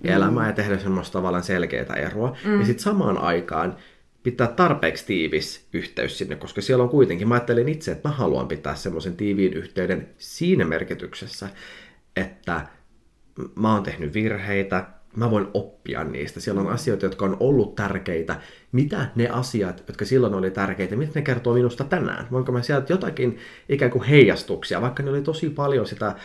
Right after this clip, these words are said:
Speaker 2: kameleontin <laughs>
Speaker 3: Mm.
Speaker 2: värien vaihtelua, niin jotkut asiat varmaan, vaikka ihmisten auttaminen, toisten kuunteleminen, mä voin nähdä, että no, minkälaisiin asioihin se johti silloin,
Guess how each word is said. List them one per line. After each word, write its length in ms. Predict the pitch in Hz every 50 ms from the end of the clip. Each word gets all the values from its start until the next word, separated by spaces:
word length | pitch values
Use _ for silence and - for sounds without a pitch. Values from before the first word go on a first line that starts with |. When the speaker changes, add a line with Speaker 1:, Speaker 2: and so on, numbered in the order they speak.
| - - -
Speaker 2:
kameleontin 760 | - 123 113 107 101 98 98 95 90 90 92 95 92 90 -
<laughs> 60 | 127
Speaker 3:
Mm. 460 | 123 104 107 - - - - 175 175
Speaker 2:
värien 360 | 110 110 101 98 101 98 95 98
vaihtelua, 580 | 104 98 95 95 - - 90 85 80 62 - -
niin 180 | 104 104 107 131
jotkut 340 | 185 214 - - - - -
asiat 380 | - 165 165 - 135 131 131 -
varmaan, 360 | 151 143 131 131 107 95 107
vaikka 220 | 127 135 135 - - -
ihmisten 480 | 131 123 - 101 95 - - 92 - -
auttaminen, 680 | - 101 101 95 95 95 - - 76 80 78 78 82 -
toisten 460 | - 113 107 92 - - 87 85 78
kuunteleminen, 880 | 78 - 95 90 90 82 80 - 82 82 82 82 82 - 85 82 76 - - - - - - - - -
mä 120 | 113 110
voin 140 | 117 120 120
nähdä, 280 | 135 139 120 117 98 98
että 180 | 98 - 110
no, 100 | 98 - -
minkälaisiin 800 | 135 156 185 185 180 156 135 123 120 107 - - 101 101 98 90
asioihin 380 | 101 113 - 107 92 92 95
se 120 | - - 107
johti 260 | 101 98 - - 110
silloin, 520 | - - 143 131 117 104 98 87 87 87